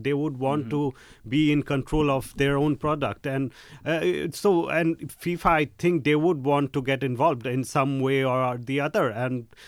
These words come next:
Speaker 1: as Josh, uh, said, I mean, b-, it's a big market if you look at South America, Middle East, and other countries, uh, with, you know, especially Saudi Arabia ri-, right now having so many, uh, uh, stars in their league. I think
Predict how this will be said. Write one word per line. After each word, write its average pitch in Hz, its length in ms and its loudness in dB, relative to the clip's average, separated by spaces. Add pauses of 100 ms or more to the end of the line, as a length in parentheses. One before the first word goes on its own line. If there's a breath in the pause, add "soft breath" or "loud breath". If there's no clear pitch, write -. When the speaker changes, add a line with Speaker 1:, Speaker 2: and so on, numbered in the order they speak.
(140 loud breath)
Speaker 1:
as 139 280 -4
Josh, - 440 -2
uh, 131 340 -4
said, 180 320 -2
I 127 80 2
mean, 131 260 0
b-, 127 140 -4
it's 135 460 -4
a 160 60 4
big 139 220 2
market 139 540 2
if - 140 -6
you 135 100 0
look 127 220 -2
at 123 180 -4
South 123 240 -2
America, 120 460 -4
Middle 120 300 -6
East, 127 220 -6
and 127 140 -4
other 120 220 -4
countries, 131 520 -6 (300 loud breath)
uh, 127 220 -2 (100)
with, 135 400 -4
you 143 100 -2
know, 143 100 0
especially 131 560 -6
Saudi 131 340 -4
Arabia 127 360 -2
ri-, 117 300 -4
right 117 220 -8
now 110 120 -8
having 107 260 -8
so 131 200 -6
many, 123 420 -6 (300 loud breath)
uh, 117 400 -4
uh, 113 320 -8
stars 135 560 -2
in 127 160 -2
their 123 160 0
league. 139 360 -2
I 123 120 -6
think 131 380 -4